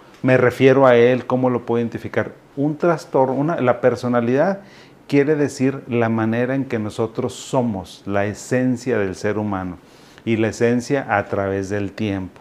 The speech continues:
Entonces, cuando estamos hablando de un trastorno de la personalidad, estamos hablando de un patrón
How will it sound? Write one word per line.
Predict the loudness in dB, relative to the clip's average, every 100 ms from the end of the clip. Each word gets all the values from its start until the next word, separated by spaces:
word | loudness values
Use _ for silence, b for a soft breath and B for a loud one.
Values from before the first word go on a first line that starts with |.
| B B B B
Entonces, | -4 0 -2 -2 -6
cuando | -6 -6 -4
estamos | -2 -2 -2 -4
hablando | -2 -2 -2 -2 -4
de | -4
un | -6 -6 -8
trastorno | -8 -8 -8 0 2 2 -2 -4
de | -2
la | -2 -4
personalidad, | -4 -6 -6 -6 -4 -4 -2 -4 -6 B B B
estamos | -6 -2 -2 -2 -2
hablando | -2 0 -2 -4 -4 -4 -4 -6
de | -4 -4 -4
un | -4 -2 -2
patrón | 0 -2 0 2 2 0 -4